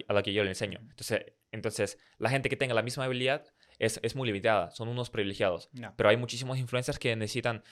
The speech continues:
Speaker 1: de, de, de esta herramienta. ¿Y qué es lo que pasa? Que es mucho más fácil generar ingresos más grandes. Por ejemplo, en España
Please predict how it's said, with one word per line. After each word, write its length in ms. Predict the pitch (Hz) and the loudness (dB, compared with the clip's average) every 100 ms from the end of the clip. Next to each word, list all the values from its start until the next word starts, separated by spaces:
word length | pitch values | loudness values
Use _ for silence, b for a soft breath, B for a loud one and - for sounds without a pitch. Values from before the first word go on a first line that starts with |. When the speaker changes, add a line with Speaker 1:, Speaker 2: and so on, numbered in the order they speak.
| b | b
Speaker 1:
de, 640 | 110 101 95 92 90 87 80 - _ - - _ | 2 4 4 0 -4 -10 -16 -20 _ -20 -20 _
de, 180 | - 110 | -2 0
de 120 | 107 | 2
esta 160 | 110 107 | 0 2
herramienta. 460 | 98 98 90 - - b | 0 0 -4 -8 -10 b
¿Y 60 | - | -4
qué 80 | |
es 60 | 127 | -2
lo 60 | 113 | -2
que 100 | 131 | 0
pasa? 300 | 131 101 90 | 0 -2 -2
Que 360 | 110 101 - | 2 2 2
es 220 | - 123 123 | -2 -2 -2
mucho 180 | 131 143 | -4 -2
más 140 | 135 | -2
fácil 300 | 143 131 104 | -2 -2 -4
generar 460 | 117 110 117 - b b b b | -4 2 4 2 b b b b
ingresos 440 | - 110 117 135 127 | -6 0 2 0 -2
más 120 | 127 | 2
grandes. 420 | 131 131 139 - _ _ - | 2 2 -2 -6 _ _ -4
Por 80 | 117 | 2
ejemplo, 180 | 110 | 4
en 180 | 104 110 | 4 2
España 400 | 110 123 135 139 | -2 -2 -2 -4